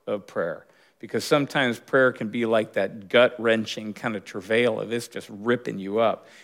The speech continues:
And they just, they can step in it 'cause they're ready. They come ready to do the work of prayer. You guys, we're gonna learn. We gotta.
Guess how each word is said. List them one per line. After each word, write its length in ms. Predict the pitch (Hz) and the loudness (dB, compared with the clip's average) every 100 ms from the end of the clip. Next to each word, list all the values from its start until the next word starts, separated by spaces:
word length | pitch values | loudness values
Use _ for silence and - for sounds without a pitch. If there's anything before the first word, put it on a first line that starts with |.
| _ | _
And 120 | 117 | 2
they 80 | 135 | 2
just, 320 | 127 - - | 2 -2 2
they 100 | 135 | 2
can 160 | 147 82 | 2 -6
step 500 | - - 127 120 - | -10 0 4 4 4
in 140 | 127 | 0
it 160 | 104 - | -2 -6
'cause 180 | 107 104 | -6 -2
they're 140 | 131 | 0
ready. 380 | 107 117 104 85 - - | 6 6 6 -4 -16 -16
They 100 | 139 | -6
come 300 | 151 120 107 | -4 -4 4
ready 320 | 120 147 107 | 6 6 2
to 100 | 92 | -4
do 160 | 101 | -10
the 120 | 95 95 | -8 -10
work 240 | 92 - | -10 -12
of 100 | - | -16
prayer. 340 | - 98 - _ _ _ _ _ _ _ _ _ _ _ _ _ _ _ _ _ _ | -8 -8 -8 _ _ _ _ _ _ _ _ _ _ _ _ _ _ _ _ _ _
You 80 | 127 | -4
guys, 180 | 123 107 | -2 0
we're 120 | 123 | 0
gonna 140 | 139 127 | 2 4
learn. 280 | 147 120 - _ _ _ _ _ _ | 4 2 -4 _ _ _ _ _ _
We 100 | 113 | 2
gotta. 320 | 127 123 | 4 4